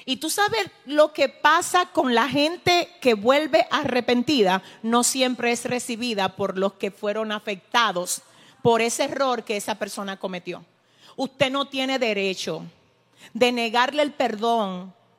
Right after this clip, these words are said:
a alguien que viene arrepentido. Imagínese que Dios le negara a usted. Ah, no sé, no sé, no sé nada.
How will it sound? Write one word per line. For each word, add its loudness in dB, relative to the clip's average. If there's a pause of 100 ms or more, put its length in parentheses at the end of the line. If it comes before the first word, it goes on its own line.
(240)
a 4
alguien -4
que -2
viene -4
arrepentido. -6 (420)
Imagínese 2
que 4
Dios 2
le -2
negara 0
a 0
usted. -2 (1300)
Ah, 4
no -6
sé, -2
no 0
sé, 0
no 2
sé -2
nada. 0